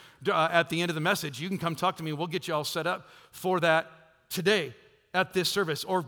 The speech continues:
jot us a note about that on the connection card, and we'll set up an appointment, coffee or something with you, and talk with you about that. And then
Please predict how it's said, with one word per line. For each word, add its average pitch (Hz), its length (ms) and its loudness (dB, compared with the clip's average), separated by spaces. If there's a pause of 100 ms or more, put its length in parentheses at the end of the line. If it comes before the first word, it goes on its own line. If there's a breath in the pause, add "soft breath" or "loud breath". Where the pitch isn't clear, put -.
jot 233 180 6
us 226 120 0
a 240 40 0
note 269 140 4
about 160 240 0
that 135 160 -4
on 170 120 -2
the 170 80 -2
connection 196 440 -6
card, 123 280 -4 (380 loud breath)
and 180 120 0
we'll 175 280 0
set 226 180 2
up 208 60 -2
an 180 60 -4
appointment, 202 440 -2
coffee 185 320 0
or 175 60 -2
something 175 220 -4
with 170 160 -4
you, 175 160 0 (340 loud breath)
and 143 80 -8
talk 170 260 0
with 165 140 -8
you 160 80 -4
about 147 260 -2
that. 139 140 -4
And 190 160 0
then 226 240 4